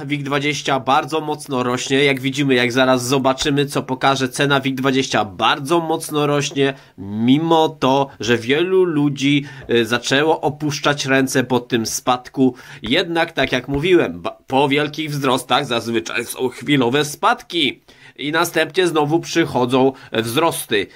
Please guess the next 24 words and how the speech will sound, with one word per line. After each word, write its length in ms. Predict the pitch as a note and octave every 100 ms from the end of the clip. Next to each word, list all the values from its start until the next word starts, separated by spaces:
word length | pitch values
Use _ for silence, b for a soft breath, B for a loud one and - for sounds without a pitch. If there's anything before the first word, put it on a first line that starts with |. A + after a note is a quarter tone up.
| B
Tym 240 | C#3+ E3
bardziej 340 | E3+ E3 C3+ C#3
w 80 | -
takim 360 | C#3 C3+ A#2+
kraju 400 | - C3 C3 A#2
jak 240 | A2 G#2 -
Polska, 640 | G#2 F#2+ - D3+ F3+ - B B
w 120 | -
którym 600 | - - D3+ D3+ C#3 B2+ B B -
teraz 380 | D3 C#3+ A#2+
wiemy, 420 | A2+ C#3 C3 A#2+ G2+ B
w 60 | -
ciągu 260 | C#3 C3
ostatnich 560 | A#2+ - C3+ C3 A#2 -
kilku 360 | C#3+ C3 A#2+
dni 400 | G2+ G#2 C#3 D3 D3 B B
dowiadujemy 840 | A2 B2+ B2 C3 A#2+ B2 C#3 C3+
się, 260 | B2+ B2+ A#2+ B B
że 280 | F#2+ C#3 D#3
pieniądze 540 | E3 D3 C#3+ C#3 D3
w 60 | C#3+
Polsce 500 | B2+ C3 B2 C#3+ C3+
będą 540 | B2 A#2 A2+ B2 B2+
dalej 560 | A2 A#2 A2+ A#2 A#2+